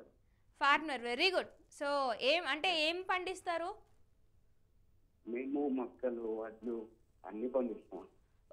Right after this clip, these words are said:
Speaker 1: మొక్కజొన్న
Speaker 2: ఫస్ట్ టైమ్ కొంచెం exciting ఉంది.
Speaker 1: ఏంటండి?
Speaker 2: First time exciting ఉంది కొంచెం మాట్లాడడానికి.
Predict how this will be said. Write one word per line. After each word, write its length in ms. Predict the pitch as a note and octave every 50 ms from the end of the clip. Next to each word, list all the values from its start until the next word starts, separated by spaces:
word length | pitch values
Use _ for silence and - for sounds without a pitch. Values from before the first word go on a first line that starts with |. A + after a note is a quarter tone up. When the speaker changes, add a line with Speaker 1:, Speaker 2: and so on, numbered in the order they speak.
| -
Speaker 1:
మొక్కజొన్న 400 | B3+ D4 D#4 D#4 - F#4+ - G#4+
Speaker 2:
ఫస్ట్ 120 | A4 G#4 B2+
టైమ్ 160 | C3 B2+ A#2+
కొంచెం 340 | B2+ C#3 - B2 B2 A#2+ A2+
exciting 540 | G#2+ G#2+ - - G#2+ G2+ B2 C3 B2+ A#2+
ఉంది. 260 | A2+ G#2+ G#2+ A2+ C#3 - - - - _ _ _ _ _ - - _ _ _ _ - - - - - - - -
Speaker 1:
ఏంటండి? 440 | C4+ C#4+ C#4+ D#4 D4+ D#4+ G4+ B4+ C5 - - _ _ _ _ _ _ _ _ _ _ _ _ - - - _ - _ _ _ _ _ _ - B2
Speaker 2:
First 180 | A2+ A2 - -
time 220 | D3 D3 D3 C#3+
exciting 540 | C3 A#2+ - D3+ C#3+ C3 B2+ C#3+ C#3+ C#3 C3
ఉంది 200 | C3 C3 C3 B2
కొంచెం 420 | - A2+ A2 A2+ - B2+ A#2+ - - - -
మాట్లాడడానికి. 720 | G2 A2 A2 G#2+ A2+ A2 A2 G#2+ G#2+ G#2 G#2 G2+ G#2+ A#2